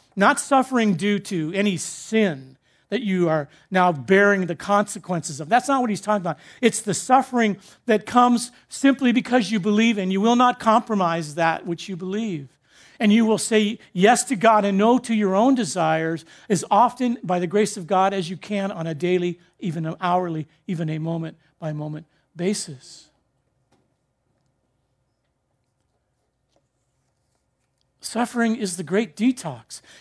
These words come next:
And the Christian life in America is an anti-suffering life. Now, when we t-, speak of suffering, we right away go to, we go to persecution.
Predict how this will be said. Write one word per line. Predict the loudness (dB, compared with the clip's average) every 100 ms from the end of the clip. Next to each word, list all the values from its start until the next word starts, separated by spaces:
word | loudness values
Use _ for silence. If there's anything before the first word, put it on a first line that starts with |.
| -2
And | 0
the | 0
Christian | 0 0 0 0
life | 2 2 0
in | -4
America | -2 0 0 0 -2
is | -2 -2
an | -2
anti-suffering | -2 -2 -2 -2 -2 -4 -4 -8 -6
life. | -6 -6 -8 _ _ _ _ _ _ _ _ _ _ _ _ _ _ _ _ _ _ _ _ _ _ _ _ _ _ _ _ _ _ _ 0
Now, | 4
when | 6 4
we | 2
t-, | -4 -16
speak | -2 0 0
of | -2
suffering, | 0 0 2 0
we | 2
right | 4 4
away | 4 2
go | 0
to, | 0
we | 2
go | 2
to | 0
persecution. | -2 -6 -6 -10 -8 -8 -10 -14